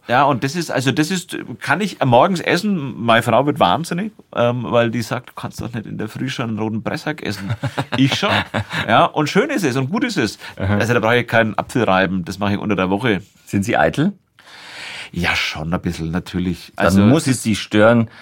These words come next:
Speaker 2: ähm, ähm, konfrontiert zu werden mit der Aussage, also der Herr Doktor Mali hat es ja immer so ge-, gemacht.
Speaker 1: Ja, natürlich. Ähm, und das ist der Doktor, der,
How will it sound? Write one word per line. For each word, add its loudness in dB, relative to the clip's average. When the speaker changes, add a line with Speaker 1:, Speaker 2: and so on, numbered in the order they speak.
Speaker 2:
ähm, 6
ähm, 2
konfrontiert 2
zu 2
werden 6
mit 4
der 6
Aussage, 2
also 0
der 0
Herr 0
Doktor -2
Mali 0
hat 0
es -8
ja 2
immer 0
so -4
ge-, -10
gemacht. -8
Speaker 1:
Ja, 4
natürlich. -2
Ähm, 2
und 0
das 0
ist -2
der 0
Doktor, 0
der, -2